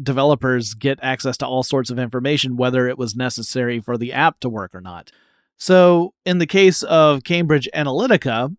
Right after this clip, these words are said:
uh, the company was making use of a survey app. And this particular survey would actually offer a fee to users. It would pay people to take the survey. Folks like getting money, so that was a huge incentive. A lot of folks said, "Sure,"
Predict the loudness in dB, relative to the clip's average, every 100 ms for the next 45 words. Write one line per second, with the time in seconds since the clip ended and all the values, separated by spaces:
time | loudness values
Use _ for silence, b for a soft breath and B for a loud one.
0 | _ -6 -4 -2 0 0 0 -2 -2 0
1 | -2 -4 -6 -6 -6 -4 -4 -4 -6 -4
2 | -4 -6 2 4 4 2 -4 -6 -6 -6
3 | -12 -20 _ _ _ _ _ -2 0 0
4 | 0 -2 0 0 0 2 2 2 4 2
5 | 4 0 -2 -2 -4 -2 -4 -6 -2 -2
6 | -2 -4 -4 -10 _ -4 -4 -4 -8 -14
7 | _ -14 -8 -6 -6 -8 -12 -10 -10 -10
8 | -12 -4 -2 -2 -4 -8 -8 -16 _ _
9 | -14 -10 -10 -10 -8 -2 -2 -2 -10 _
10 | _ _ _ _ 0 0 0 0 0 -2
11 | 0 -2 -2 -4 -10 _ -8 -2 0 0
12 | 0 0 0 0 0 0 0 -4 0 0
13 | 0 2 0 0 -8 -8 -4 -4 -2 -2
14 | 0 2 2 0 -4